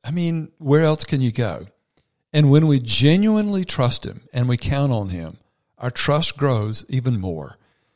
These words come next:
First Peter five seven is one of my favorite verses. It's a good one to memorize, but it's even better to internalize and make, uh, or take God up on this invitation.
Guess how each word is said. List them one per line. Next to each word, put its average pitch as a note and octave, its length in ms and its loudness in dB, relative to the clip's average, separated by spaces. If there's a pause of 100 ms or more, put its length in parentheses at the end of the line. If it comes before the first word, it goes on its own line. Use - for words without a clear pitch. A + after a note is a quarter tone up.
(220)
First A#3+ 360 -2
Peter G3+ 300 -2
five C#3 380 0
seven A#2+ 400 -2
is B2 200 -4
one D#3+ 180 -2
of C#3+ 60 -2
my C3+ 120 -2
favorite A#2 440 -4
verses. - 520 -4 (280)
It's E3+ 160 0
a D#3 60 0
good C#3+ 200 2
one C#3 160 0
to B2 140 -2
memorize, G2+ 800 -4 (280)
but D3 120 -2
it's C#3+ 160 -2
even D#3 260 0
better C#3+ 400 2
to C#3 140 -8
internalize A#2+ 1000 -6
and A#2+ 200 -6 (360)
make, C#3+ 440 -4
uh, A#2+ 240 -2
or B2 120 0
take D3 280 0
God C#3+ 320 2
up C3 400 2
on B2 140 -2
this A#2+ 180 0
invitation. G#2+ 720 -4